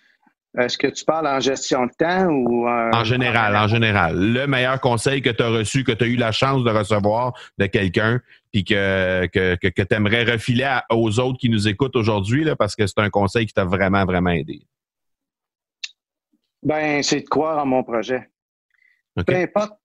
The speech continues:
Speaker 1: peu importe qui est, quel est le projet, euh, c'est de croire en, au projet. Je pense que lorsqu'on croit en notre projet,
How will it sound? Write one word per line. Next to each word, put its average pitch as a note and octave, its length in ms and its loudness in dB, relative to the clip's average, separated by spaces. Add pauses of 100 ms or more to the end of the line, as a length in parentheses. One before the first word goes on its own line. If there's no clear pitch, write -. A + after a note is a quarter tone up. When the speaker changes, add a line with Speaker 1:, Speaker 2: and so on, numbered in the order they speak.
(300)
Speaker 1:
peu F#3 100 0
importe G3 480 -2
qui D3+ 300 -2
est, C3+ 260 -2 (240)
quel E3+ 220 0
est G3+ 100 0
le D#3+ 140 0
projet, C3 560 0 (640)
euh, A2+ 1040 0 (340)
c'est - 300 -4
de C3+ 160 0
croire D#3+ 440 -2
en, C3+ 260 0
au C3+ 100 2
projet. B2+ 460 -2
Je - 180 -14
pense A3 260 0
que B2+ 300 0 (920)
lorsqu'on E3 640 -2
croit G3 300 -2
en F3+ 120 0
notre C3+ 220 0
projet, C3+ 560 0